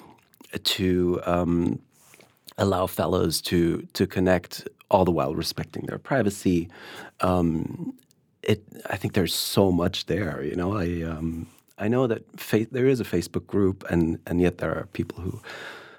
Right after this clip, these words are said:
no longer use Facebook, such as myself, because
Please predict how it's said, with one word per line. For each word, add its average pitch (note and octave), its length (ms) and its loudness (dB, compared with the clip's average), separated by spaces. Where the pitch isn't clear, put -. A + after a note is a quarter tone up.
no B2 100 0
longer F#2+ 320 0
use - 200 -8
Facebook, - 360 2
such - 220 -4
as - 100 -4
myself, C3 500 2
because - 460 -2